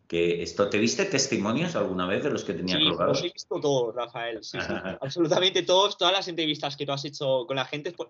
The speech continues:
Speaker 2: los testimonios fue algo que me ayudó muchísimo en la terapia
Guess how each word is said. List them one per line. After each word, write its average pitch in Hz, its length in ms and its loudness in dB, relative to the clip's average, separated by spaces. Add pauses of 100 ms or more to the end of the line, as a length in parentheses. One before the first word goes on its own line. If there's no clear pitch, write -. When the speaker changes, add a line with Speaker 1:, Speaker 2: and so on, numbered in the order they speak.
(100)
Speaker 2:
los 143 180 0
testimonios 180 540 -2
fue 160 120 2
algo 160 160 4
que - 80 -6
me 143 80 -4
ayudó 139 200 0
muchísimo 143 400 -6
en 135 40 -2
la 123 80 -2
terapia 110 400 -4